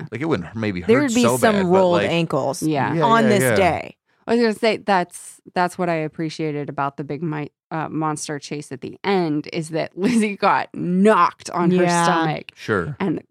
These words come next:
Speaker 3: like, had the wind knocked out of her.
Speaker 1: The first time someone got hurt.
Speaker 3: Yeah.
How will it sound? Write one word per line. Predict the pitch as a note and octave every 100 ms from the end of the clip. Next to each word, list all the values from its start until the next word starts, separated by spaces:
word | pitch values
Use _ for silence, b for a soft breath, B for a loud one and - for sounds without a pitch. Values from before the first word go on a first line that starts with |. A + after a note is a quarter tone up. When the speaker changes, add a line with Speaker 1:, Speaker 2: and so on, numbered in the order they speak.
| _ _ -
Speaker 3:
like, | E3+ E3+ -
had | - F#3+ F3
the | E3
wind | D3+ F3 F3+ E3+
knocked | D3 C#3+ -
out | D3 D3+
of | -
her. | D3+ D#3+ D#3
Speaker 1:
The | G#2
first | - A#2+ -
time | A2+ G2+
someone | G#2+ G2
got | F2 F2
hurt. | - F#2+ - -
Speaker 3:
Yeah. | - E3 -